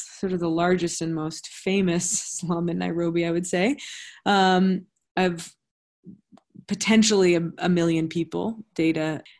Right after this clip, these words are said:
varies in terms of what, uh, the population may be, um, but if it's about a million people, only about sixty percent of Kibera residents actually leave for work every day.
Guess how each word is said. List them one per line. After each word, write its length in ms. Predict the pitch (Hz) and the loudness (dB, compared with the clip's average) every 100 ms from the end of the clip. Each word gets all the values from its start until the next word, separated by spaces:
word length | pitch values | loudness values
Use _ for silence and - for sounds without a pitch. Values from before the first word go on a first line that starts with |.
| - | -12
varies 500 | 165 175 175 180 185 | 0 2 6 4 4
in 100 | 190 | 2
terms 280 | 180 175 165 | 2 0 0
of 60 | |
what, 220 | 160 - _ _ - | -2 -4 _ _ -8
uh, 400 | 73 73 69 57 - | -2 0 0 -2 -4
the 120 | 185 | -6
population 680 | 180 180 180 170 175 185 175 | -2 0 2 2 2 2 2
may 160 | 175 170 | 2 2
be, 400 | 196 233 294 - - - | 4 4 4 0 -12 -2
um, 320 | 190 175 165 | 0 2 0
but 160 | 170 165 | 0 0
if 140 | 175 | 0
it's 120 | 175 165 | -2 -4
about 240 | 170 165 | 0 0
a 20 | |
million 260 | 165 160 160 | 0 -2 -2
people, 400 | 190 180 175 175 - - _ _ _ - | -2 0 -2 -2 -16 -20 _ _ _ 2
only 440 | 240 269 277 269 | 4 4 4 2
about 800 | - 190 202 208 208 208 175 - - - _ _ _ _ _ _ _ _ _ | 2 2 2 2 4 2 0 -6 -16 -20 _ _ _ _ _ _ _ _ _
sixty 580 | - - 277 - - 247 | -16 -4 -4 -2 0 2
percent 580 | 214 208 214 185 160 | 2 2 4 2 0
of 500 | - 165 165 160 156 - _ | -2 0 2 0 -6 -18 _
Kibera 500 | - 185 180 175 170 | -6 0 4 4 4
residents 480 | 165 170 165 160 156 | 4 2 0 0 2
actually 520 | 156 156 180 170 160 | 0 0 -2 2 2
leave 580 | 151 160 214 196 151 131 | 2 0 4 4 2 -4
for 220 | - 156 | -6 -2
work 260 | 160 160 - | 0 -2 -4
every 240 | - - | -6 -4
day. 360 | - - 175 | -2 -4 -6